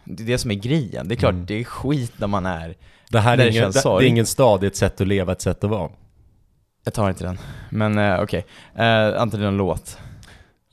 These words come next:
Speaker 2: Skitsamma, fortsätt.
Speaker 1: Skitsamma. Ja, men, och det är det som provocerar mig, för jag vill ändå kunna känna, och det är som att min kropp har liksom börjat stänga av känslan där för att liksom skydda sig, att det är någon försvarsmekanism bara.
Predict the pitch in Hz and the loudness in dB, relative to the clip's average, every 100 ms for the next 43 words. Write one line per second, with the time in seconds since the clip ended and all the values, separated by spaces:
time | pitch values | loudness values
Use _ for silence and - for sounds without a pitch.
0 | - - _ _ - 82 - 80 - 92 | -20 -20 _ _ -6 -6 -6 -8 -6 -2
1 | 110 98 - 101 90 87 - - - - | 0 0 0 0 0 -6 -14 -20 -8 -2
2 | 123 - 135 135 156 160 120 98 - 117 | -2 -2 -2 2 2 2 -2 -6 -6 -4
3 | - 127 95 101 113 156 139 95 113 101 | -2 0 0 0 0 2 0 -2 -4 -4
4 | - 123 113 139 151 104 - 131 160 117 | -2 -2 -2 0 0 0 -2 -4 -2 -4
5 | 110 - 170 - - 110 101 - 101 92 | -4 -4 -4 -6 -2 -2 -2 -4 -4 -4
6 | - - 107 123 139 92 82 - - 101 | -6 -6 -2 2 2 2 -2 -8 -6 -4
7 | - 117 87 71 98 85 _ _ - 101 | -2 -2 -2 -4 -4 -6 _ _ -12 -10
8 | 92 120 95 117 - 71 92 104 92 90 | -6 -6 -2 -4 -2 -4 -4 -4 -6 -6
9 | 95 90 92 110 117 - 76 | -4 -4 -8 -6 -6 -6 -6